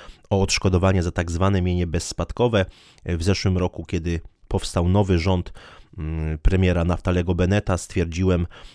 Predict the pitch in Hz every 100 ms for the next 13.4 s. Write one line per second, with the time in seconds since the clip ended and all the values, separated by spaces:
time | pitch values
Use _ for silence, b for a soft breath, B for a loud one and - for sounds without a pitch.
0 | B 85 82 85 90 90 90 92 95 95
1 | 92 87 85 87 85 - - - 92 92
2 | 92 85 90 - 92 90 85 82 85 101
3 | 101 - - 98 85 85 87 82 - 82
4 | - B B B 80 78 76 - 65 80
5 | - - 90 92 87 - 95 98 - 92
6 | - 95 85 - - 80 - 117 107 113
7 | 107 82 82 82 85 85 - 87 85 92
8 | - 82 76 - - 151 151 131 110 107
9 | 107 104 - 104 95 92 B B B -
10 | 87 - 101 95 98 - 95 - 107 113
11 | 113 113 107 104 98 95 92 90 B B
12 | B - 87 82 - 101 101 95 107 87
13 | - 82 80 -